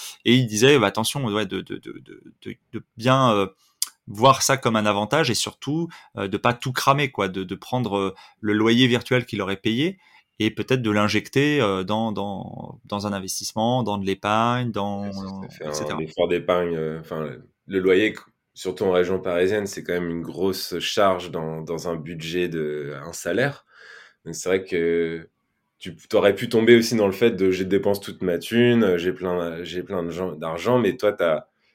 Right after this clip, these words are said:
Speaker 2: t'as acheté, t'as investi, t'as mis de côté et
Speaker 1: Mais
Speaker 2: du coup,
Speaker 1: tardivement,
Speaker 2: ça t'a
Speaker 1: tardivement, parce que, euh,
Speaker 2: Mm.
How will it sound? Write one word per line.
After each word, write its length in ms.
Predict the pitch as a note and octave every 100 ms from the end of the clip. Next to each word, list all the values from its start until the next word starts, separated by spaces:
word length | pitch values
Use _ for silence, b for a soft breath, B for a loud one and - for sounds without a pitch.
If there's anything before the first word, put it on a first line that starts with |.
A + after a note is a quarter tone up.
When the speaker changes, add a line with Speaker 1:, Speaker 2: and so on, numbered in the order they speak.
| _
Speaker 2:
t'as 140 | - F#2+
acheté, 460 | E2+ - - A2+
t'as 120 | A#2 F#2
investi, 840 | F2 F2 E2+ - A#2 A#2 A#2+ A#2
t'as 140 | A2 F#2+
mis 140 | F#2
de 60 | D2+
côté 640 | - E2 G#2+ A#2 A#2 A2+
et 180 | F#2 E2
Speaker 1:
Mais 60 | E2
Speaker 2:
du 60 |
coup, 40 | A2+
Speaker 1:
tardivement, 560 | B2+ B2+ C#3+ F3+ D#3+ B
Speaker 2:
ça 60 | B
t'a 60 | -
Speaker 1:
tardivement, 560 | A#2 A2 C3+ D3 F3 D#3+
parce 240 | G#2+ -
que, 100 | -
euh, 260 | G#2+ G2+ G2
Speaker 2:
Mm. 60 | B